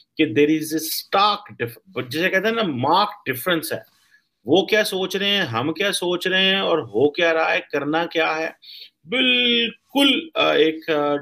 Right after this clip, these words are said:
डिफरेंट माइंडसेट है, अ, जो कि पाकिस्तान, अ, अ, की, अ, की तरफ से दिखाया जा रहा है। क्योंकि पाकिस्तान के जो लोग हैं, अब मैं देख रहा था कि वर्ल्ड बैंक जो है उन्होंने हिंट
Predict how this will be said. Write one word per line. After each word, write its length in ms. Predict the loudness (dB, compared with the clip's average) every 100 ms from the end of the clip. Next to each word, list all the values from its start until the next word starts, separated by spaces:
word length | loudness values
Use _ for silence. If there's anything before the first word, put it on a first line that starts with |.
| -2
डिफरेंट 400 | -2 0 -2 0
माइंडसेट 480 | -2 -2 -2 0 0
है, 220 | -2 -4 -18 -20 _ 0
अ, 180 | 2
जो 260 | 2 0 0
कि 260 | 0 0 0
पाकिस्तान, 720 | 0 -2 -4 -2 0 0 -2
अ, 200 | -2 -4 -6 -8 -8
अ, 220 | -6 -6
की, 320 | -6 -4 -2 -2
अ, 480 | -4 -4 -2 -4 -8 -6
की 60 |
तरफ 220 | 0 0
से 120 | 2 -2
दिखाया 340 | -2 -2 0
जा 100 | 0
रहा 80 | 0
है। 60 |
क्योंकि 200 | 0 0
पाकिस्तान 460 | 0 0 0 -2 -2
के 120 | -2
जो 160 | 0 2
लोग 280 | 4 4 2
हैं, 100 | -2 -6 -18 -18 -14 -4
अब 180 | -4 0
मैं 160 | 0
देख 180 | 2 2
रहा 100 | 0
था 100 | -2
कि 80 | -2
वर्ल्ड 320 | -2 -2 0
बैंक 240 | 0 -2 -4
जो 120 | -2
है 100 | -2
उन्होंने 260 | 0 -2
हिंट 240 | -2 -2